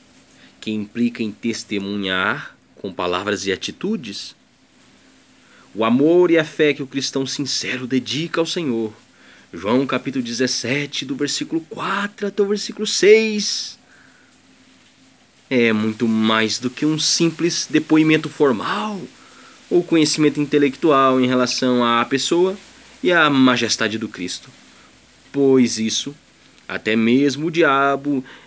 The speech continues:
e os, até mesmo o diabo e os demônios reconhecem e tremem de medo. Tiago capítulo dois, versículo dezenove.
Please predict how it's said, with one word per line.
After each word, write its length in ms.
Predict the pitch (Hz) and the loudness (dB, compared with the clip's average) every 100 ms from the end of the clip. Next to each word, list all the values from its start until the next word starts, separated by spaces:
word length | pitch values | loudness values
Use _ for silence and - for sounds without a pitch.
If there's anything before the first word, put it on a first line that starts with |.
| - _ - | -20 _ -2
e 160 | 120 131 | 4 6
os, 580 | 127 123 - - - - _ _ _ _ _ _ _ _ _ _ _ _ _ _ _ _ _ _ - - - - - - - _ - | 6 4 0 -4 -6 -10 _ _ _ _ _ _ _ _ _ _ _ _ _ _ _ _ _ _ -20 -20 -20 -20 -20 -20 -20 _ -6
até 260 | 113 143 | -2 2
mesmo 500 | 151 147 147 135 151 | 4 4 4 2 0
o 20 | |
diabo 560 | 151 160 120 107 98 98 - - - - - - - - - - - - - | 2 2 2 0 -4 -12 -14 -20 -20 -20 -20 -20 -20 -20 -20 -20 -20 -20 -2
e 140 | 143 170 | 2 4
os 280 | 180 151 | 2 0
demônios 840 | 151 208 190 127 82 - - - - - - - - - - - _ | 2 4 6 4 2 -8 -14 -14 -16 -20 -20 -20 -20 -20 -20 -20 _
reconhecem 1160 | - 95 117 135 139 135 170 156 117 - - 87 - - - - - | -14 -4 2 4 4 2 0 2 2 -2 -4 -8 -16 -20 -20 -14 -8
e 140 | 104 | -8
tremem 1160 | - - 92 107 120 127 135 143 143 143 151 151 | -8 -6 0 2 4 4 4 4 4 4 4 2
de 140 | 120 | 2
medo. 640 | 98 123 185 196 151 127 - - - - - - - - - - | 0 -2 -6 -6 -8 -16 -16 -20 -20 -20 -20 -20 -20 -20 -20 -10
Tiago 300 | 101 92 95 | -4 -2 -2
capítulo 400 | 107 101 107 123 | -4 -6 -4 0
dois, 200 | 160 156 | 2 2
versículo 380 | 123 - 110 113 | 0 -4 -6 -6
dezenove. 580 | 113 147 127 113 110 | 0 2 2 0 -2